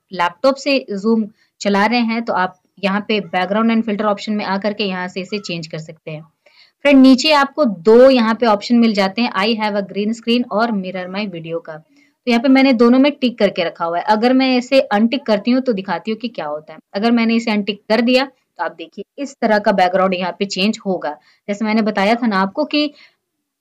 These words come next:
आप बिना ग्रीन स्क्रीन के भी बैकग्राउंड को चेंज कर सकते हैं, तो बिना स्क्रीन का भी बैकग्राउंड यहाँ पे चेंज होगा। लेकिन देखिए जो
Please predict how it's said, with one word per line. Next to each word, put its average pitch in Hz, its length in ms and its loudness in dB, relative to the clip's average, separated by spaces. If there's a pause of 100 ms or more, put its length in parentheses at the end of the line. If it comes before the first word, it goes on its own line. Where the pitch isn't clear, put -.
(420)
आप 240 220 2
बिना 240 280 4
ग्रीन 247 280 6
स्क्रीन 247 320 2
के 240 100 2
भी 220 120 0
बैकग्राउंड 196 400 0
को 254 80 -2
चेंज 175 320 -8
कर 160 120 -12
सकते - 300 -16
हैं, 196 80 -10
तो 226 100 -4
बिना 220 260 -2
स्क्रीन 247 400 0
का 240 160 0
भी 233 140 2
बैकग्राउंड 196 420 -2
यहाँ 190 240 -4
पे 220 80 -6
चेंज 196 340 -6
होगा। 214 200 -2
लेकिन 196 300 -4
देखिए 202 260 -2
जो 226 100 -4